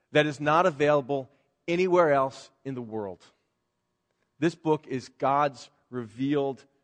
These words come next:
truth to mankind. You can't get that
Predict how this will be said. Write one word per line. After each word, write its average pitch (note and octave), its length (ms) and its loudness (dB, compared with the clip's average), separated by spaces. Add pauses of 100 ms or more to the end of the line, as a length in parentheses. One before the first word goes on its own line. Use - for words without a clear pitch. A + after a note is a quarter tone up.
(140)
truth B2 400 -8 (800)
to C#3 80 -6
mankind. A#2 640 -8 (580)
You C#3 100 -10
can't D#3+ 300 -4
get F#3+ 240 0
that A2 240 -4